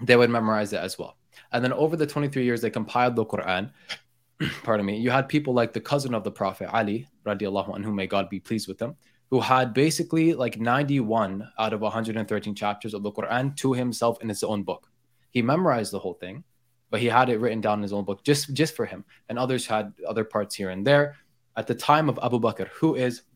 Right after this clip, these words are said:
the best friend of the Prophet for his whole life, right? This is when Abu Bakr came into leadership.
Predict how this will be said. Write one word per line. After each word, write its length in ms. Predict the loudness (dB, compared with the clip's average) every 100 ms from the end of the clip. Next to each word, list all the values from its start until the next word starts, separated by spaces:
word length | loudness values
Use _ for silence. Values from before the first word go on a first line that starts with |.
| _ _ _ -8 0
the 140 | 2
best 280 | 4 2 4
friend 120 | 2
of 40 |
the 60 | 4
Prophet 340 | 4 2 2
for 100 | -2
his 100 | -2
whole 220 | 4 6 6
life, 360 | 2 -2 -16 _ _ _ 2
right? 320 | 2 2 -2
This 160 | -2
is 80 | 0
when 160 | 0 0
Abu 160 | 2
Bakr 260 | 2 0 0
came 280 | -2 -2 -2
into 220 | -4 0
leadership. 500 | 4 6 4 0 -2